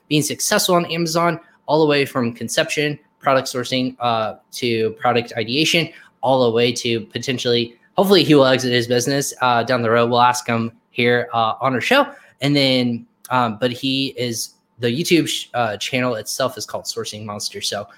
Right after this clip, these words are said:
welcome to Crossover Commerce, Tomer David of Sourcing Monster. Tomer, what is going on, man? How are you?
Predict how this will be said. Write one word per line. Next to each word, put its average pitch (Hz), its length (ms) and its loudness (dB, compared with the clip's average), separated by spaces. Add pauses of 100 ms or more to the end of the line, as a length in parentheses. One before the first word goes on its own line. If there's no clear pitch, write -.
(140)
welcome 170 380 4
to 147 380 0 (220)
Crossover 160 500 0
Commerce, 127 440 -2 (200)
Tomer 180 240 2
David 127 380 2
of 117 200 0
Sourcing 120 420 -4
Monster. 113 280 -4
Tomer, 151 500 2 (100)
what 143 120 -2
is 147 120 -2
going 156 160 0
on, 165 100 0
man? 127 140 2
How 147 80 2
are 156 80 4
you? 147 180 2